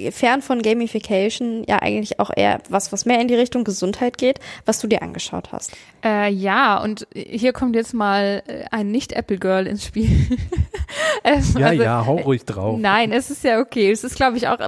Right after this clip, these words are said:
Speaker 2: für diejenigen, die diesen Podcast schon länger hören, die wissen Bescheid. Kaspar und Stella nutzen beide Apple-Produkte, ich nicht.
Speaker 3: Ja, wir sind
Speaker 2: Ähm,
Speaker 3: so doof und geben so viel Geld aus.
Speaker 2: Nein, nein, es
Speaker 3: Nein,
Speaker 2: ist
Speaker 3: es
Speaker 2: ja
Speaker 3: stimmt
Speaker 2: alles
Speaker 3: ja auch.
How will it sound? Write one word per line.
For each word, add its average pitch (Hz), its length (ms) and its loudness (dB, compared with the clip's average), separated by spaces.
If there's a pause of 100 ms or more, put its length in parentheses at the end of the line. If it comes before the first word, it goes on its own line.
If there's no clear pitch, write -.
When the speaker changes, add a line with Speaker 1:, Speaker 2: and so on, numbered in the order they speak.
Speaker 2:
für 240 180 2
diejenigen, 226 640 2
die 202 140 -4
diesen 208 220 -2
Podcast - 340 -2
schon 196 120 0
länger 208 220 2
hören, 196 180 4
die 185 120 -4
wissen 208 240 -2
Bescheid. 202 420 2 (260)
Kaspar 196 280 0
und 190 60 -2
Stella 190 280 2
nutzen 185 420 -2
beide 185 400 4
Apple-Produkte, 202 720 0
ich - 300 -6
nicht. 240 320 0
Speaker 3:
Ja, 110 320 2
wir 107 80 4
sind 104 160 2
Speaker 2:
Ähm, 107 240 4
Speaker 3:
so 107 100 0
doof 101 300 0
und 98 120 -4
geben 95 180 -4
so 92 80 0
viel 95 140 -6
Geld 87 280 -4
aus. - 60 -4
Speaker 2:
Nein, 269 120 4 (340)
nein, 285 180 2
es 294 60 4
Speaker 3:
Nein, 196 120 6
Speaker 2:
ist 214 60 0
Speaker 3:
es - 60 2
Speaker 2:
ja - 60 4
Speaker 3:
stimmt 214 140 4
Speaker 2:
alles 269 120 -2
Speaker 3:
ja 139 120 4
auch. 127 100 4